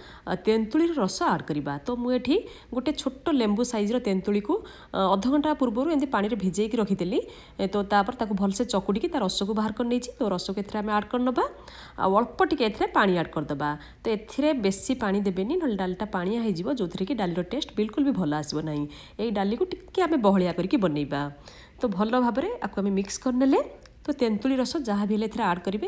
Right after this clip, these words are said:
ଡାଲିର ଟେଷ୍ଟ ବହୁତ ଭଲ ଆସିବ। ତ ବର୍ତ୍ତମାନ ଆମେ କ'ଣ କରିବା ନା, ଅ, ଆକୁ ଆମେ କଭର କରିଦେବା। କଭର କରିକି ଆଉ ଦୁଇରୁ ତିନି ମିନିଟ୍ ପାଇଁ ଲୋ ଫ୍ଲେମ୍ରେ ରଖିକି କୁକ୍ କରିବା। ତିନି ମିନିଟ୍ ପରେ ଆମେ କଭରକୁ ବାହାର କରିନେବା, ଆଉ ଡାଲିକୁ ଟିକେ ଭଲ ଭାବରେ ଗୋଳେଇ ଦେବା।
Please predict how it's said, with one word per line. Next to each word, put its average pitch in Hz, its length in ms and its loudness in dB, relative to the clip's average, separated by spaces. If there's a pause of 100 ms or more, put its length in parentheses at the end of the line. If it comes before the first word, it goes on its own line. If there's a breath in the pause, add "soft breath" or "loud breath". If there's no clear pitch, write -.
(140)
ଡାଲିର 185 220 0
ଟେଷ୍ଟ 220 320 -4
ବହୁତ 220 340 -2
ଭଲ 170 200 2
ଆସିବ। 143 320 -4 (840 loud breath)
ତ 254 60 -2
ବର୍ତ୍ତମାନ 247 420 2
ଆମେ 262 120 2
କ'ଣ 240 200 0
କରିବା 190 280 -2
ନା, 240 140 0 (400 loud breath)
ଅ, - 40 0
ଆକୁ 196 300 2
ଆମେ 277 120 2
କଭର 202 320 6
କରିଦେବା। 214 440 0
କଭର 269 320 2
କରିକି 285 280 0
ଆଉ 247 200 2
ଦୁଇରୁ 269 400 2
ତିନି 247 220 0
ମିନିଟ୍ 214 240 0
ପାଇଁ 262 220 -2
ଲୋ 202 160 4
ଫ୍ଲେମ୍ରେ 175 300 -2
ରଖିକି 175 260 -6
କୁକ୍ - 260 4
କରିବା। 143 300 -4 (1200 soft breath)
ତିନି 277 240 4
ମିନିଟ୍ 320 320 4
ପରେ 185 280 2
ଆମେ 254 180 0
କଭରକୁ 196 440 0
ବାହାର 180 240 0
କରିନେବା, 262 380 4 (1040 loud breath)
ଆଉ 196 80 0
ଡାଲିକୁ 202 360 0
ଟିକେ 311 200 -2
ଭଲ 262 340 2
ଭାବରେ 240 260 0
ଗୋଳେଇ 180 260 2
ଦେବା। 226 220 0